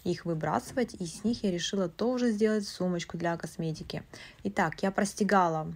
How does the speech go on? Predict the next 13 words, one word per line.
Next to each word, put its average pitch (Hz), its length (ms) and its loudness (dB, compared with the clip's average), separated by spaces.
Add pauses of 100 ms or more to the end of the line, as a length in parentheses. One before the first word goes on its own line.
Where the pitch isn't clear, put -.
(220)
вот 175 160 -6
такие 175 320 -4
вот 160 120 -2
два 165 180 -2
куска. 170 480 -4 (580)
Простегала, 185 720 2 (140)
эм, 160 520 -2
слимтексом 170 1400 2 (960)
сто - 300 4
пятьдесят 185 500 0
в 165 80 -6
два 170 220 2
слоя. 170 560 0